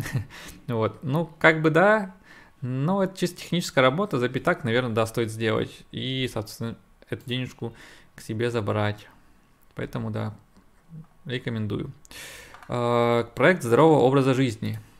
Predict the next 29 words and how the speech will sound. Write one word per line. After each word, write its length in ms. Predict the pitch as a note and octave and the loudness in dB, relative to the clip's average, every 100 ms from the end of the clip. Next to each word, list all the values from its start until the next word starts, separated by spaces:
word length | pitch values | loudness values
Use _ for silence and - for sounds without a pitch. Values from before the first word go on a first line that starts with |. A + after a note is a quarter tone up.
| - - - - - - | -20 -20 -20 -20 -20 -14
Давайте 300 | A#2+ A#2 C3+ | -6 -6 -6
посмотрим, 380 | - C3 G#2+ G#2+ | -8 -6 -4 -4
за 120 | A2 | -4
две 160 | A2 A2+ | -4 -4
тысячи, 360 | C#3 C#3 A#2+ A2+ A#2+ | -4 -6 -10 -10 -10
за 100 | A2 | -8
тысячу 320 | C3+ - A#2+ | -8 -6 -6
двести 320 | A2+ C#3 C#3 | -4 -4 -6
что 160 | - B2 | -10 -6
просят. 320 | A#2+ G#2 - - - - - | -4 -6 -8 -18 -20 -18 -4
Разработка 400 | A#2+ C3 D3+ C3 | 2 2 2 2
проекта 260 | B2+ B2+ | 0 0
здорового 260 | A2+ A#2+ A#2 | 0 2 2
образа 260 | A2+ A2 A2 | 2 0 0
жизни, 300 | F3 E3 C#3+ | 0 0 0
включая 500 | A2+ - A#2+ A2+ - | -2 2 2 2 -4
здоровое 380 | A#2 A#2+ B2 A#2 | -4 2 4 4
питание 560 | G#2+ B2 D3 D3 B2+ | 2 0 2 2 -2
для 260 | A2+ A2+ A2 | -2 2 2
разных 380 | B2 E3 D#3 C#3 | 4 2 0 -6
социальных 380 | A2 B2 B2 A2 | -6 -2 -2 -2
групп 260 | G#2+ - - - - - _ _ | -4 -8 -20 -20 -20 -20 _ _
и 80 | A#2+ | -4
его 280 | A2+ G#2+ D3 | -2 2 4
S 140 | D3+ | 2
M 80 | A#2 | 0
M 80 | C3 | -2
продвижение. 640 | C3 A#2+ A2 G#2+ G#2 G#2+ - - - - - - - - _ _ - _ _ _ - | -2 -4 -2 -2 -2 -8 -12 -20 -20 -20 -20 -20 -20 -20 _ _ -20 _ _ _ 0
А, 460 | C#3+ C#3+ C#3+ C#3 | 4 8 8 6